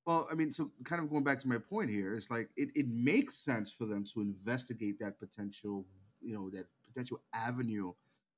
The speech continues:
to see if they can leverage it to enhance the current product or create a new product or do, uh, or, or, or kind of, um, identify a new, um, revenue stream, whatever, right?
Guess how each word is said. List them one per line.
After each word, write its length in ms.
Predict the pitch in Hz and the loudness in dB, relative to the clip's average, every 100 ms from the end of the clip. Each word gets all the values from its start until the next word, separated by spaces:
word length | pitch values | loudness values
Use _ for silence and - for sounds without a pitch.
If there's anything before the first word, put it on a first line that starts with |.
| _ _ | _ _
to 60 | - | -2
see 120 | - | 2
if 60 | 131 | 4
they 60 | |
can 220 | 131 110 | 4 4
leverage 380 | 120 127 127 113 | 4 6 4 4
it 220 | 113 101 | 2 0
to 160 | - 101 | -2 -2
enhance 300 | 101 110 98 | -2 -4 -6
the 100 | 101 | -10
current 340 | - 202 190 | -4 -2 -2
product 460 | - 160 151 147 117 | 0 2 2 0 -4
or 80 | 98 104 - | -10 -12 -6
create 160 | 120 101 | -2 0
a 20 | |
new 160 | 107 202 | 0 -2
product 560 | - 139 123 117 - | 0 0 2 0 -4
or 220 | 107 117 101 | -4 -4 -4
do, 480 | 98 107 107 107 101 _ _ _ 110 | -4 -2 0 -2 -6 _ _ _ -6
uh, 160 | 104 | -2
or, 200 | 104 127 | 0 2
or, 160 | 143 131 | 2 0
or 200 | 127 110 | 0 -2
kind 160 | - 123 | -2 -2
of, 100 | 101 - | -2 -6
um, 260 | 113 104 104 110 | -4 -2 -4 -6
identify 680 | 110 127 147 135 127 123 117 | -2 -2 0 0 2 2 0
a 220 | 113 113 110 | -2 -2 -2
new, 600 | 110 110 107 101 101 98 _ _ _ _ | -2 0 2 2 0 -4 _ _ _ _
um, 320 | 107 101 98 - | -8 -6 -6 -4
revenue 420 | 113 160 160 143 | 2 2 4 2
stream, 560 | 139 - 135 131 127 123 | 0 0 0 2 4 4
whatever, 500 | 165 190 107 - - 110 | 4 2 -2 -6 -12 -2
right? 240 | 120 | 0